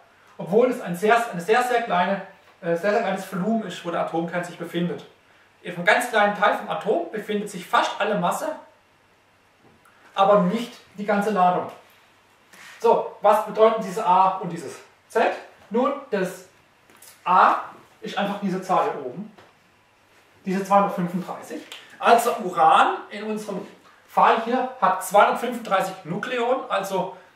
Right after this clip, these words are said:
sowohl Protonen als auch Neutronen fallen drunter. So, und diese zweiundneunzig, das ist einfach die Zahl der Protonen. Also das, was wir Z genannt haben.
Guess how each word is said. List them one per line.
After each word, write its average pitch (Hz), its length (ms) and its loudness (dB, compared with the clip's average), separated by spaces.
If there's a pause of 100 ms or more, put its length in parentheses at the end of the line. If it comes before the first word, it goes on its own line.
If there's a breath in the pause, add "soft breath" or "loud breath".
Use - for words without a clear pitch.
(140)
sowohl 180 360 -2
Protonen 175 560 -4
als 135 200 -12
auch - 240 -10
Neutronen 165 460 -2
fallen 156 240 -4
drunter. 143 260 -12 (400 loud breath)
So, 254 360 2 (120)
und 202 140 0
diese 180 220 -4
zweiundneunzig, 226 800 2 (200)
das 170 100 -8
ist - 160 -4
einfach 208 180 2
die 208 100 -8
Zahl 190 320 6
der 180 200 0 (280)
Protonen. 170 580 0 (840)
Also 180 400 4
das, 160 180 -2
was 170 220 -4
wir 185 260 -4 (760)
Z - 300 -10
genannt 139 360 -16
haben. - 120 -18